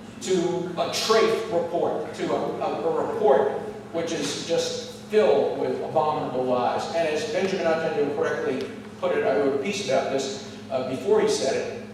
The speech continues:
The worst thing about the Goldstone report is it makes peace more difficult. Because remember, when Israel left Gaza, the position that Prime Minister Sharon took was, "Don't worry, if they fire rockets, we can go in and stop them."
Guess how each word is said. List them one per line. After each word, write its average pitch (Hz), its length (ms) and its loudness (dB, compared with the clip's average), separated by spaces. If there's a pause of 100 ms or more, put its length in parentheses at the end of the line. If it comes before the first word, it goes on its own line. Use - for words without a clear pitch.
(160)
The 165 80 2
worst - 460 4
thing - 140 2
about 131 280 4
the 131 60 0
Goldstone 131 380 -2
report 147 300 -4
is 143 60 -2
it 156 80 -4
makes 165 260 -2
peace 165 320 -8
more 147 160 0
difficult. - 520 -4
Because 156 320 -6
remember, 226 320 2
when 196 100 4
Israel 226 300 2
left 175 280 4
Gaza, - 560 0 (340)
the 170 80 -4
position 247 480 2
that 147 180 0
Prime 175 160 2
Minister - 320 -4
Sharon - 480 0
took - 200 0
was, - 240 0
"Don't 247 260 6
worry, 285 300 4
if 220 120 2
they - 80 2
fire 196 260 4
rockets, - 400 6
we 190 80 0
can 190 100 0
go 143 180 4
in 135 80 4
and - 100 0
stop - 380 4
them." - 120 -4